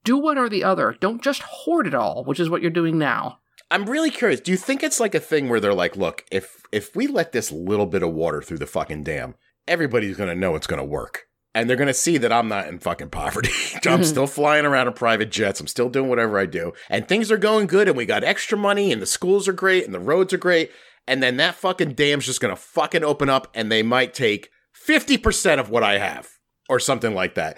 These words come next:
Speaker 2: And then Jeff Bezos is like, "I will only have eighty-five billion dollars." You know, you know, I don't know. I'm tr-, I cannot figure out what the fear is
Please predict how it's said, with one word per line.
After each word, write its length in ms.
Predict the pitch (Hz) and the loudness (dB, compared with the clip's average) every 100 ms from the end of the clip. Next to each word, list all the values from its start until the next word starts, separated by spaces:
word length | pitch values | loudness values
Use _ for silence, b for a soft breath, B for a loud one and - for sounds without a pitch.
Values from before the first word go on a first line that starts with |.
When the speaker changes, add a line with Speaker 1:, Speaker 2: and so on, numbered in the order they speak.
| B B B - | B B B -4
Speaker 2:
And 140 | 139 | 0
then 120 | 143 139 | 0 0
Jeff 200 | 147 147 | 0 2
Bezos 80 | 143 | 0
is 140 | 127 | 0
like, 140 | 139 | 0
"I 140 | 147 214 | 2 4
will 180 | 240 240 | 6 6
only 220 | 247 233 | 4 4
have 200 | 254 240 285 339 349 | 4 4 2 4 4
eighty-five 580 | - 359 370 349 202 139 | 4 6 6 6 2 0
billion 460 | 196 190 175 151 143 | 2 4 4 2 2
dollars." 640 | 131 110 85 76 - - B B B B - | 2 2 -2 -6 -6 -8 B B B B -2
You 120 | 143 | -2
know, 80 | 123 | -2
you 140 | 156 151 | 0 2
know, 120 | 139 | 4
I 100 | 175 | 4
don't 160 | 233 233 | 4 6
know. 320 | 226 220 160 - | 4 2 -4 -2
I'm 180 | 196 190 | -2 -2
tr-, 180 | - - | -6 -2
I 80 | 180 | -2
cannot 480 | - - 247 254 - | -2 -2 0 0 0
figure 220 | 190 185 | 0 2
out 160 | 160 | 2
what 180 | 127 139 | 0 -2
the 80 | 117 | -2
fear 320 | - 123 104 | -2 2 2
is 240 | 92 92 | 2 0